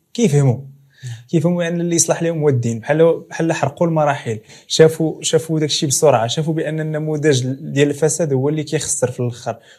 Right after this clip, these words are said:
Speaker 1: والنموذج ديال الصلاح والتدين هو، هو، هو اللي مزيان، فبغاو يلتزموا، بغاو يشدوا في دينهم. والمشكل هو أنه كيلقاو واحد المعارضات من الآباء ديالهم والأمهات ديالهم. كتلقى البنت بغات دير حجاب شرعي، بغات،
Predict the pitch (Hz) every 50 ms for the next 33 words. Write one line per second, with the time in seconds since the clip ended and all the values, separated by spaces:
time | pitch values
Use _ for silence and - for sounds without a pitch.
0 | _ _ 143 139 147 151 151 156 151 156 143 135 143 147 143 - - 147 143 143
1 | 147 147 - 151 131 - - 139 135 143 160 156 143 139 139 143 135 - - -
2 | - - _ 127 123 135 143 147 139 139 151 156 147 143 131 113 117 113 110 110
3 | - _ _ _ _ _ _ _ _ - 156 139 135 160 175 170 160 - - 151
4 | 135 123 131 131 123 123 135 143 156 151 - - 131 120 139 131 120 139 131 131
5 | 127 123 120 120 120 123 - _ _ _ - - - _ _ _ _ _ - 156
6 | 160 175 170 170 - 202 185 180 175 170 170 160 160 - 160 - - - 170 160
7 | - 131 131 135 143 139 135 143 147 143 147 160 156 151 - - - _ _ -
8 | 170 151 160 165 160 165 151 143 139 139 127 127 127 123 123 117 107 107 104 107
9 | 113 123 - _ _ _ 160 147 160 165 165 165 165 156 143 131 131 123 110 107
10 | - 110 107 104 107 104 107 110 143 127 131 - - 151 147 147 151 139 - -
11 | 127 156 165 156 160 - 143 135 131 - - 127 120 123 123 120 120 - - 113
12 | 110 110 117 120 113 110 120 131 131 135